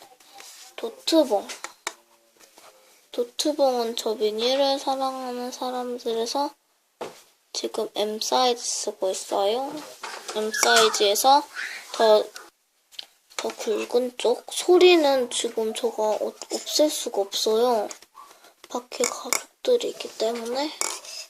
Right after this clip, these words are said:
양해 바랍니다. 자, 이렇게 떼어가면서 해주세요. 자, 이렇게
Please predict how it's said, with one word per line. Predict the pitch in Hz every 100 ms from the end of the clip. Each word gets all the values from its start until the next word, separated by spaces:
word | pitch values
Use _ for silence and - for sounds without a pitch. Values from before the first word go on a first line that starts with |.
| - - - - - - -
양해 | 240 233 240 247
바랍니다. | - 220 214 208 196 - - 226 220 262 - - - _ _ _ - - _ _ _ _ _ 330 _ 339 349 - _ _ _ - - -
자, | - -
이렇게 | 240 240 - -
떼어가면서 | 254 277 294 262 240 233 -
해주세요. | 233 269 - 247 254 - - - - - - 349 330 285 262 - 294 _ _ _ - _ - _ _ - - 175 170 - 175 170 175 170 -
자, | - - 226 220 240 294 - - _ _ _ _ _ - - _ _ - -
이렇게 | 254 262 254 - - 269